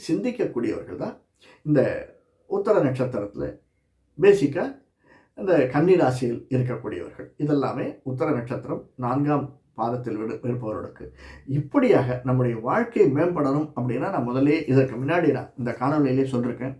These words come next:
அதெல்லாம் பாருங்க. இதெல்லாம் செஞ்சு வந்தோமே ஆனால் நிச்சயமான நம்ம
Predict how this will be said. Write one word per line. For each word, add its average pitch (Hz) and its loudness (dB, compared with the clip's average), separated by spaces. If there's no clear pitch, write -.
அதெல்லாம் 135 -4
பாருங்க. 123 -4
இதெல்லாம் 120 -4
செஞ்சு 214 0
வந்தோமே 131 0
ஆனால் 104 -6
நிச்சயமான 180 2
நம்ம 131 2